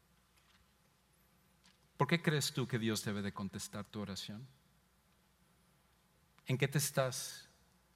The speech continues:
basando, anclando, confiando para que Dios conteste tus oraciones? Es solamente por la misericordia que nosotros obtenemos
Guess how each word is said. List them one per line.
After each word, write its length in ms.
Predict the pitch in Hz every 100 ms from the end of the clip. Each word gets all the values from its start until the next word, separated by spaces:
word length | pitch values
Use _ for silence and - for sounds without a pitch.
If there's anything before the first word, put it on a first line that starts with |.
| _ _
basando, 580 | 117 - - 127 113 90
anclando, 540 | 117 123 127 127 113 -
confiando 580 | 127 - 143 135 127 - - - _ _ _ _ _ _ _ _ -
para 160 | 113
que 100 | 123
Dios 240 | 113 113 -
conteste 580 | 117 - 110 - - - - - _ _ _ -
tus 220 | 107 107
oraciones? 640 | 98 - 101 92 - - - _ _ _ _ _ _ _ _ - - - -
Es 60 | -
solamente 760 | - - 135 151 131 101 - - - _ _ _ _ _ - - - _ _
por 140 | - 107
la 80 |
misericordia 760 | 107 104 - 104 - 98 - - - _ _ _ _ _ _ _ _ _
que 120 | - 104
nosotros 480 | 98 110 101 101
obtenemos 680 | 110 - 101 92 90 85 -